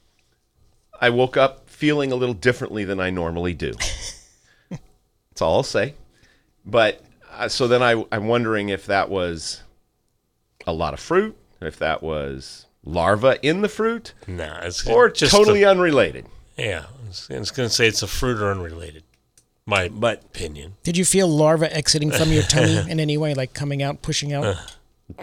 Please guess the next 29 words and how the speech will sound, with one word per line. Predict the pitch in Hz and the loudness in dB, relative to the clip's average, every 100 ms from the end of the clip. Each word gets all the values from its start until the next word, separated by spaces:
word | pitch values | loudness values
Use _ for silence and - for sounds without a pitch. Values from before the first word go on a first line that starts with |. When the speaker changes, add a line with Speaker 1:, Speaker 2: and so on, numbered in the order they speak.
| - - - - - | -18 -20 -20 -20 -4
Speaker 1:
Like | 98 - | 0 4
Speaker 3:
Sort | 160 120 | 6 6
of, | |
Speaker 1:
Alien? | 110 113 127 - | 4 4 6 6
Speaker 3:
but | |
Speaker 2:
Like | 190 175 | 4 4
Speaker 3:
yeah. | 170 | 2
Speaker 2:
Alien? | 175 180 180 110 | 2 0 -2 2
Speaker 1:
No, | 107 87 | 2 2
Speaker 2:
Yeah. | 98 | 2
Speaker 1:
I | |
Speaker 2:
Okay, | 95 - | 2 4
Speaker 1:
did | 107 | 4
Speaker 2:
then | 104 | 4
Speaker 1:
not | |
Speaker 2:
you're, | 101 | 4
Speaker 1:
notice | 107 98 | 4 4
Speaker 2:
then | 147 | 4
you're | 196 | 4
Speaker 1:
that. | 90 165 | 4 4
Speaker 2:
fine. | 156 147 139 - | 2 2 0 -4
<laughs> | - | 0
Speaker 1:
Okay. | 101 - 98 80 - - - | 0 2 0 -2 -8 -20 -4
Um, | 107 117 110 101 87 - _ - - - 101 | 4 4 4 0 -6 -16 _ -8 -6 -6 -2
but | 127 131 | -2 2
I | 143 | 0
did, | 117 139 180 131 - | 0 2 2 2 2
well, | 131 104 - - - _ _ - | 4 4 0 -20 -20 _ _ -8
so | - 156 139 | 2 4 2